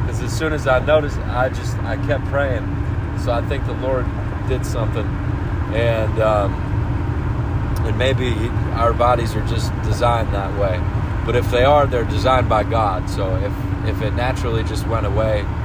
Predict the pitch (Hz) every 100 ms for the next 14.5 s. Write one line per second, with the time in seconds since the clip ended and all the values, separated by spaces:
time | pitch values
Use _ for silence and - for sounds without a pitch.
0 | - - - - - - 208 - - 117
1 | 104 104 - 110 107 - 113 104 98 -
2 | - 110 107 101 104 - - - - -
3 | 143 - - - - - - - - -
4 | - 123 - - - - - - - -
5 | - - 143 - 139 143 139 131 - 139
6 | 143 131 - 123 139 131 120 107 113 120
7 | 120 113 - - - - - - - 107
8 | 95 107 117 113 98 - 110 98 - -
9 | - - - - - - - - 117 95
10 | - - - - - - - - - -
11 | - - - - 107 107 101 - 101 98
12 | 92 90 90 - - - - - - -
13 | - - - 143 139 131 - - - 127
14 | 98 - 92 -